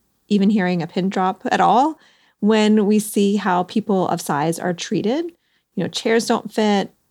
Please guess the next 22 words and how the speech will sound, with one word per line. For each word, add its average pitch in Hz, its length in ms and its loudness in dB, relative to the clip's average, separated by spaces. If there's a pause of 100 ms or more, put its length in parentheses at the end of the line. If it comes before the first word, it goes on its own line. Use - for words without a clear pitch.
(120)
airplanes 190 540 -2
don't 185 180 -2
accommodate, 180 760 -2 (560)
and 180 400 -2 (200)
people 233 220 0
don't 240 140 4
get 208 120 2
jobs 196 540 0
or - 320 0 (840)
get - 240 -2
passed 190 340 -2
over 190 240 0
in 180 80 0
academia 180 540 -2
all - 140 -6
the 233 80 -2
time 233 420 -2
just 190 420 -2
because 190 280 -4
of 170 80 -6
their 160 120 -4
size. 208 600 -6